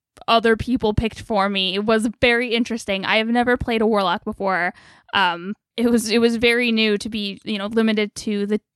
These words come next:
two spell slots and kind of having to rely on cantrips and, uh, playing with the map and, and back in five E is, was really great. It, it's, it took me back to, you know, my regular gaming group that we played, like, every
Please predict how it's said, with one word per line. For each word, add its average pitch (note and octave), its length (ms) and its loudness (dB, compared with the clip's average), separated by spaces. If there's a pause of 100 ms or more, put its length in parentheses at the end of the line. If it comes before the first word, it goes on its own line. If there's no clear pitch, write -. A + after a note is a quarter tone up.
(120)
two A#3 180 2
spell G3+ 240 -2
slots F#3 500 -6 (300)
and G#3 280 -2
kind G#3 180 -4
of G3+ 80 -8
having G#3+ 260 0
to A#3 100 -2
rely G#3+ 340 2
on G3+ 160 -2
cantrips G3+ 580 -6
and, G3 180 -8 (440)
uh, G#3 240 2
playing B3 240 4
with A#3+ 140 -2
the A3+ 80 0
map G#3 380 2
and, G#3 200 0
and G#3 240 -2
back G#3 240 -2
in G#3 160 -2
five G3+ 260 -2
E G3 200 -4
is, G3+ 160 -8 (280)
was A3+ 260 0
really C#4+ 200 4
great. C#4+ 240 4
It, G#3 200 -6
it's, A3+ 200 -4 (240)
it G#3 180 -4
took A3+ 140 -6
me A3 100 -4
back G#3 220 -4
to, G#3+ 260 -8
you G#3 120 -6
know, G3+ 100 -4
my G3 140 -2
regular G3+ 400 -4
gaming G3 340 -8
group G3 280 -10
that F#3+ 140 -4
we G3 100 -4
played, G3 400 -6 (520)
like, - 240 -20 (180)
every A3+ 300 -6